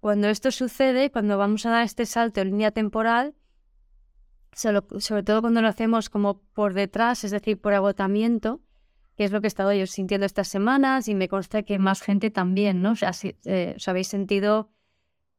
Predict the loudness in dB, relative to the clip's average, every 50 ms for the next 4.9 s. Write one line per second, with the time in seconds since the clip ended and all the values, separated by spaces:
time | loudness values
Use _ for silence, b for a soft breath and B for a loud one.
0 | _ _ _ _ _ -2 0 2 2 2 2 2 2 2 2 2 2 2 2 2
1 | 4 4 2 0 0 -2 -4 -6 -12 -10 -6 -4 -2 0 0 0 2 2 2 2
2 | 2 2 2 2 2 4 4 2 2 0 -2 -4 -4 -4 -2 -2 -2 -2 -2 -2
3 | -2 -2 -2 -4 -4 -6 -14 -20 -20 _ _ _ _ _ -4 -2 0 0 2 0
4 | 0 -2 -6 -6 -4 -2 0 2 0 0 0 -2 -2 -2 0 0 -2